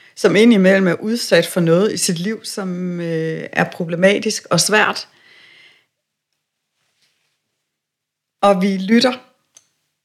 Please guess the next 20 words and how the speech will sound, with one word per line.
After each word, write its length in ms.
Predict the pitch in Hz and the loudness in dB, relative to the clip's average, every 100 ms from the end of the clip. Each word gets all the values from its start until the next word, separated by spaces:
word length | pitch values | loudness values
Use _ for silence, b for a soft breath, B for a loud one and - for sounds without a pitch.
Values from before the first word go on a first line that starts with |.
| _ | _
og 140 | - 202 | 0 2
vi 100 | 208 | 2
lærer, 440 | 170 160 180 214 220 _ _ | 2 4 2 0 -4 _ _
og 140 | 190 185 | 2 2
vi 100 | 202 | 2
bliver 180 | 190 | 2
ved 140 | 180 202 | 2 2
med 140 | 214 | 0
at, 680 | 208 190 - 170 165 160 160 | -2 0 2 2 2 0 -4
øh, 320 | 160 160 160 - 175 | -6 -6 -6 -2 0
at 60 | |
udvikle 520 | 220 254 262 185 - 165 | 2 0 0 -6 -6 -8
vores 340 | 156 156 151 | -6 -8 -8
ledelse. 500 | 151 151 165 160 143 131 _ _ _ 98 101 _ _ _ _ _ _ _ _ _ _ _ _ _ _ _ _ _ _ _ _ _ _ _ | -8 -6 -8 -10 -16 -20 _ _ _ -20 _ _ _ _ _ _ _ _ _ _ _ _ _ _ _ _ _ _ _ _ _ _ _ _
Inddrager 720 | 214 247 262 208 180 165 165 165 _ _ _ _ _ _ | 4 4 6 2 2 2 0 -6 _ _ _ _ _ _
medarbejderne, 800 | 185 208 240 214 170 175 165 170 | 0 2 2 0 -2 -2 -4 -4
hører 280 | 185 226 247 | 2 4 4
til 160 | 247 | -2
deres 240 | 185 175 180 | -6 -6 -6
stemmer. 440 | - 180 196 233 | -2 -4 -2 -8